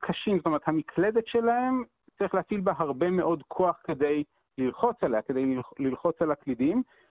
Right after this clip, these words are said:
זה דבר שכמובן לא התאים, אה, למוזיקה שהיא וירטואוזית.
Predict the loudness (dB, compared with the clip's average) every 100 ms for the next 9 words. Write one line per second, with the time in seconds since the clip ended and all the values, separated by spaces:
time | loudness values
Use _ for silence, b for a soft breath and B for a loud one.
0 | -4 -2 -2 0 0 0 -4 -2 -2 0
1 | 0 0 0 2 2 0 -2 -4 -2 0
2 | -2 -6 _ _ _ _ -2 0 0 2
3 | 2 2 2 0 -4 -2 -2 0 0 0
4 | 2 2 2 -2 -4